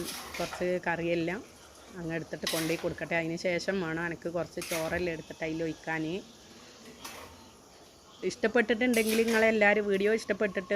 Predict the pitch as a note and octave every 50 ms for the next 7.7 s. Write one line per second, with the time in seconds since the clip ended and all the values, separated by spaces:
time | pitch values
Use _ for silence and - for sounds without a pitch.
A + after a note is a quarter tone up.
0 | G#3 G#3 F#3+ - - F3 - G#3 G#3 - - G3+ F#3+ G#3 F#3+ F3+ F#3 F3+ G3+ G3
1 | G3 F#3 F3+ F3+ F3+ F#3+ F#3+ F3+ F3+ F#3 F#3 G3 F3+ E3 D#3+ - - - F#3+ F3+
2 | E3+ F3 F3 F3 F3 F3 E3+ E3+ F3+ F3+ - - A3 A3 A3 G#3+ G#3 G3+ F3 -
3 | - G3 F3+ F3+ F3+ F#3 F#3+ G3 F#3+ F#3 F#3+ F#3 F#3+ F#3 E3+ E3 E3+ E3+ F3 G3
4 | G3+ G#3 F#3 D#3+ D#3 D#3+ D#3 E3+ E3+ - - - - - - - - F3+ E3+ -
5 | E3+ E3 E3 D#3+ D#3+ D#3 D#3+ E3+ - - - - - - - - - - - D#3+
6 | D#3+ D#3+ D#3+ E3+ F#3 F3 F3 F3+ F#3+ G#3+ A3+ G#3+ F#3+ F#3 F#3 F#3 F#3 F3+ F3 F3
7 | E3+ E3+ E3+ F3+ F#3+ G#3 A3 G#3+ A3+ F#3+ E3+ E3+ E3+